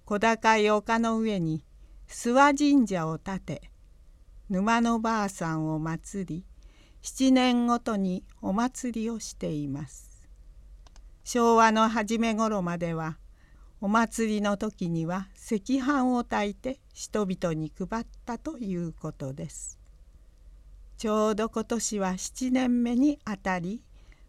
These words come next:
この三月にお祭りが執り行われました。南沼上の大安寺には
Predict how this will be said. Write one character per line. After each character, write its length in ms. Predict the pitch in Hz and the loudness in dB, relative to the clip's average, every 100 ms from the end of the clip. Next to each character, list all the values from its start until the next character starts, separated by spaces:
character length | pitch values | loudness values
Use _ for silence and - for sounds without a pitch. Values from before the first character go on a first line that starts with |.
| - - | -20 -20
こ 200 | - 196 | -6 -2
の 160 | 202 190 | 0 0
三 320 | 196 247 240 | 0 0 0
月 360 | 202 175 - 175 | -2 -4 -6 -6
に 300 | 190 277 302 - | -2 -2 -4 -8
お 80 | 190 | -6
祭 540 | 185 175 - 175 170 165 | -4 -4 -4 -8 -6 -6
り 40 | |
が 180 | 214 254 - | -6 -8 -8
執 120 | 180 | -6
り 140 | 151 151 | -4 -4
行 120 | 151 - 156 | -6 -8 -6
わ 340 | 151 147 156 | -6 -6 -8
れ 140 | 147 | -8
ま 180 | 147 139 | -10 -10
し 220 | 131 - - | -12 -14 -16
た。 160 | - - - - - - - - - - 220 | -18 -18 -20 -20 -20 -20 -20 -20 -20 -6 0
南 460 | 233 262 294 294 | 6 8 8 8
沼 280 | 269 262 254 | 8 6 6
上 280 | 226 185 180 | 4 2 2
の 160 | 170 | 0
大 320 | 180 214 190 170 | 0 0 0 0
安 160 | 165 | -2
寺 140 | 165 165 | -2 -4
に 180 | 208 | -4
は 240 | 202 160 | -4 -6